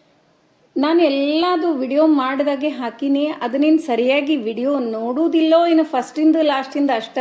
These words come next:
ನೋಡಿ ಇದು ಮಾಡ್ತಿರೋ ಗೊತ್ತಾಗಂಗಿಲ್ಲ. ಯಾಕಂದ್ರೆ ಪ್ರಶ್ನೆಗಳು ಹೆಂಗಿರ್ತಾವ, ಹ್ಮ್, ಅದೇ ಅದೇ ಕ್ವಶನ್, ನಾನು ಕೆಲವು ಕ್ವಶನ್‌ಗೆ ಆನ್ಸರ್ ಮಾಡಲಿಲ್ಲ ಅಂದ್ರೆ ಅದನ್ನ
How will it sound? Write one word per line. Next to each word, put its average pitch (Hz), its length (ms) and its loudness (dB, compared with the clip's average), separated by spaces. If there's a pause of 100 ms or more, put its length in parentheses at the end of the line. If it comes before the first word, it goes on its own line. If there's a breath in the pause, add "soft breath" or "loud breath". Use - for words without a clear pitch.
ನೋಡಿ 262 300 -2
ಇದು 247 140 -2
ಮಾಡ್ತಿರೋ 233 380 -4
ಗೊತ್ತಾಗಂಗಿಲ್ಲ. 233 600 -6
ಯಾಕಂದ್ರೆ 254 640 -6 (380 loud breath)
ಪ್ರಶ್ನೆಗಳು 311 540 0
ಹೆಂಗಿರ್ತಾವ, 294 720 0
ಹ್ಮ್, - 1300 -8 (100)
ಅದೇ 247 220 0
ಅದೇ 359 240 0
ಕ್ವಶನ್, 330 480 0
ನಾನು 294 200 0
ಕೆಲವು 302 280 0
ಕ್ವಶನ್‌ಗೆ 330 500 2
ಆನ್ಸರ್ 294 340 -2
ಮಾಡಲಿಲ್ಲ 294 440 0
ಅಂದ್ರೆ 277 220 -2
ಅದನ್ನ 277 200 0